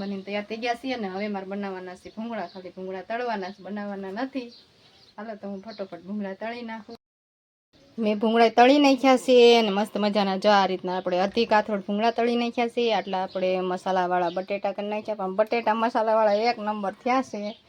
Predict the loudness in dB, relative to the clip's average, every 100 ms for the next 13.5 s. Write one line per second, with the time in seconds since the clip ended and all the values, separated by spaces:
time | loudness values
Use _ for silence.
0 | -20 -20 -12 -2 0 0 -4 -2 -2 4
1 | 4 4 -2 -6 0 2 2 2 0 0
2 | -2 0 0 0 -2 -4 0 0 0 -2
3 | 0 2 4 4 2 2 2 -2 -4 _
4 | -20 -20 -10 -6 -2 -2 -2 -4 -12 _
5 | -12 -8 -6 -6 -6 -6 -6 -6 -6 -6
6 | -8 -10 -6 -4 -4 -4 -6 -4 -6 -4
7 | -4 -2 -4 -4 -6 -6 -6 -6 -6 -4
8 | -4 -6 -12 -8 -8 -6 -6 -6 -6 -6
9 | -8 -6 -6 -4 -6 -4 -6 -6 -8 -8
10 | -6 -6 -8 -16 -18 _ -16 -14 -10 -10
11 | -6 -6 -4 -4 -6 -8 -8 -8 -6 -4
12 | -4 -4 -6 -8 -10 -8 -8 -8 -8 -8
13 | -6 -4 -2 -4 -8